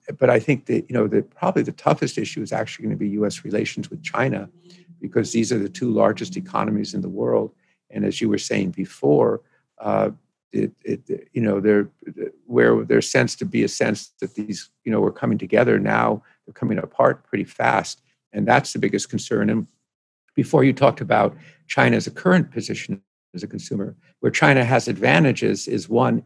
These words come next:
if it imports less oil, and it's the, half the world's electric cars are in China,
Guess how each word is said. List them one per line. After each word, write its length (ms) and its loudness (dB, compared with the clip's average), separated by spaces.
if 140 -6
it 100 0
imports 400 2
less 240 4
oil, 520 -2
and 120 -6
it's 140 -8
the, 120 -8
half 280 2
the 80 -2
world's 280 2
electric 300 -4
cars 280 0
are 80 -4
in 80 -6
China, 460 -2